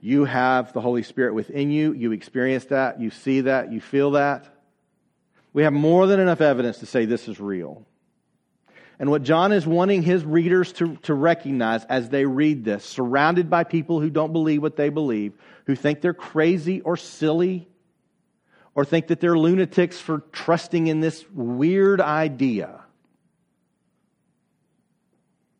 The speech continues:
John wants you to be confident that your faith is real no matter what the rest of the world says about you or about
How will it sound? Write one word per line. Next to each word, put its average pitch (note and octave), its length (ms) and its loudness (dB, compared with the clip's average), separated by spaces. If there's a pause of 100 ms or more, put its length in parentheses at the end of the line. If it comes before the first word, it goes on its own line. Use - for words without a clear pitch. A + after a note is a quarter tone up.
John D#3 300 2
wants F#3+ 180 2
you F#3 80 0
to E3 80 4
be D3+ 100 2
confident C3+ 500 0
that A#2 160 -6
your B2+ 80 0
faith D3+ 320 0
is A#2 100 0
real D#3 400 2
no D3 100 -2
matter B2+ 200 0
what B2 180 0
the B2 80 -2
rest C3+ 300 0
of C3+ 40 -4
the B2+ 80 -2
world B2 280 0
says C3+ 320 0
about A2+ 320 -2
you D3 440 0
or C#3+ 380 0
about G#2 560 -4